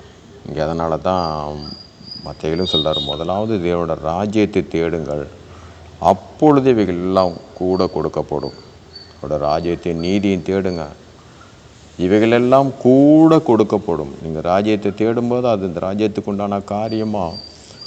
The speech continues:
உங்களுக்கு என்னென்ன தேவையோ அதையெல்லாம் இந்த பூமியிலேருந்து உங்களுக்கு கொடுக்கப்படும். இதற்காக தான் இந்த நாள்ல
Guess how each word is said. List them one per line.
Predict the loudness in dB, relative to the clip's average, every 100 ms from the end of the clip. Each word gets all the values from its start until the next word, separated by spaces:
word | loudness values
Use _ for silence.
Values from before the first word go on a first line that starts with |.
| -2
உங்களுக்கு | 2 4 6
என்னென்ன | 6 4 2 4 2
தேவையோ | 2 2 4 4 4
அதையெல்லாம் | 2 0 -2 -2
இந்த | -2
பூமியிலேருந்து | -2 -2 0 0 -2 -4
உங்களுக்கு | -2 -2 -4
கொடுக்கப்படும். | -8 -8 -8 -10 -10 -14 -20 -20 -20 -20 -20 -20 -20 -20 -20 -20 -20 -8
இதற்காக | -4 0 2
தான் | 2 0
இந்த | -2 -2
நாள்ல | -2 -2